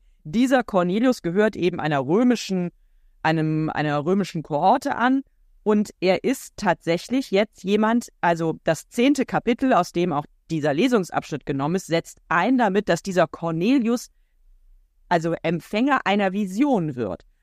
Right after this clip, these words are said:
Das heißt, wir haben einen römischen Hauptmann, einen Heiden natürlich, und der, ähm, dem begegnet in einer Vision ein Engel, der mit ihm spricht. Und,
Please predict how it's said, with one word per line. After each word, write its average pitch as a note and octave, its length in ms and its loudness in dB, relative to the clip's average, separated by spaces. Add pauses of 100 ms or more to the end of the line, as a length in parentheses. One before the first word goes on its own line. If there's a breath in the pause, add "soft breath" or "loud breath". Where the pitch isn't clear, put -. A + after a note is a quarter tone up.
(100)
Das D#3+ 140 -4
heißt, G3+ 240 0
wir F#3 180 0
haben G3 380 2 (420)
einen D#3+ 300 2
römischen C4 540 0
Hauptmann, G3 680 0
einen B2 400 -6
Heiden E3 400 2
natürlich, A3+ 560 -2
und E3+ 260 -4
der, A3 380 2 (560)
ähm, G#3+ 420 0 (480)
dem G#3 340 2
begegnet A#3+ 580 0
in C4 240 2
einer F#3 360 2
Vision D#3 560 -4
ein A3+ 240 0 (200)
Engel, A3 480 2 (140)
der D#3+ 160 2
mit F3 200 -2
ihm C4+ 160 -2
spricht. - 640 -4 (640)
Und, F#3+ 260 0